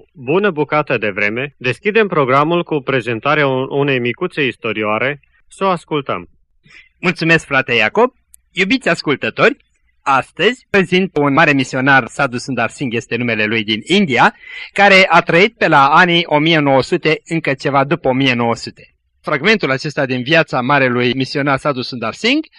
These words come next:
Speaker 2: este relatat aici sub titlul de Iubiți pe vrăjmașii voștri. Ni se povestește că, într-o zi, un om, coborând de pe un munte, întâlni în calei pe tânărul Sadhu Sundar Singh.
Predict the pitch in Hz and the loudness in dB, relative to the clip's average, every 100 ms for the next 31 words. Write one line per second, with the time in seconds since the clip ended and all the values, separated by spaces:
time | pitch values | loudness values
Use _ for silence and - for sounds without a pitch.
0 | - - - 185 190 165 143 139 190 156 | -20 -18 -4 -4 0 0 0 2 0 0
1 | 190 - - 139 - 208 185 156 170 151 | -2 -2 -8 -8 -4 -4 -2 0 0 0
2 | _ _ _ - 151 147 104 139 254 - | _ _ _ -8 -2 -2 0 0 0 -4
3 | - _ 180 139 143 - 165 175 156 127 | -16 _ -4 0 -2 0 -2 -2 -4 0
4 | 160 - - - _ _ _ _ _ _ | 0 0 -6 -16 _ _ _ _ _ _
5 | _ _ _ _ _ - - - _ 277 | _ _ _ _ _ -18 -16 -16 _ -4
6 | 320 269 180 151 - 147 165 - 254 196 | -2 -2 0 0 -4 -8 -8 -6 -4 -2
7 | 185 - 294 320 220 175 113 120 196 - | -2 -2 -2 0 0 0 -2 -8 -8 0
8 | 269 269 - 147 139 190 _ _ _ - | 0 0 -2 0 0 -4 _ _ _ -4
9 | 311 196 175 185 175 - 156 135 117 110 | 0 2 2 2 0 2 0 0 -2 -6
10 | 101 175 220 - _ _ 294 330 247 202 | -4 -2 -2 -4 _ _ -4 0 0 2
11 | 220 - 180 147 139 139 185 233 139 - | 2 0 -2 -2 0 2 2 0 -6 -6
12 | 190 185 160 143 - 165 143 135 147 120 | -4 0 0 -2 -2 -2 0 -4 -6 -4
13 | 113 - - 104 87 | -4 -4 -14 -14 -18